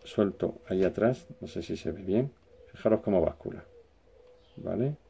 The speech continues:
Y sin esfuerzo, ¿de acuerdo? Y delante, para que veáis también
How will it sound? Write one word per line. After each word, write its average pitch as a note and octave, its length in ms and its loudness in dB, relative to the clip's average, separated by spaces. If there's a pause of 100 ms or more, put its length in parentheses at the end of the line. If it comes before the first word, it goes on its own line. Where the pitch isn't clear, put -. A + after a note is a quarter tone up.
(220)
Y - 100 -6
sin F#2 200 -2
esfuerzo, - 480 -2 (680)
¿de - 60 -10
acuerdo? B2+ 480 2 (720)
Y C3+ 240 6
delante, A#2 720 4 (1000)
para E2+ 180 -6
que E2 100 -4
veáis E2+ 340 -2
también F2 520 0